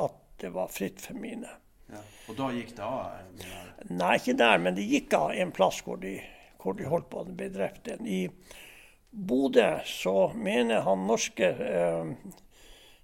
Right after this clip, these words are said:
Speaker 1: eh, sersjanten at det er ei mine igjen. Det er et stort felt de har renska.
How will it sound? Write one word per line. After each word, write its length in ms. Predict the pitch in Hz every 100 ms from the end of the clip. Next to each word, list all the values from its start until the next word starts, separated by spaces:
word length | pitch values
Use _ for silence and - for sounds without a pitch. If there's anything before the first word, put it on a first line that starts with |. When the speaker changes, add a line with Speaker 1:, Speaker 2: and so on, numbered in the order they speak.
| -
Speaker 1:
eh, 280 | 196 180 -
sersjanten 640 | - 190 - 220 214 - -
at 240 | 180 -
det 200 | - - -
er 340 | 208 202 165 - - - - _ - _ - _ - - -
ei 120 | 196 175
mine 440 | 175 190 180 175
igjen. 300 | 165 196 -
Det 60 | 87
er 20 |
et 60 | -
stort 280 | - 196 -
felt 240 | 139 -
de 80 | -
har 80 | 180
renska. 400 | 185 - -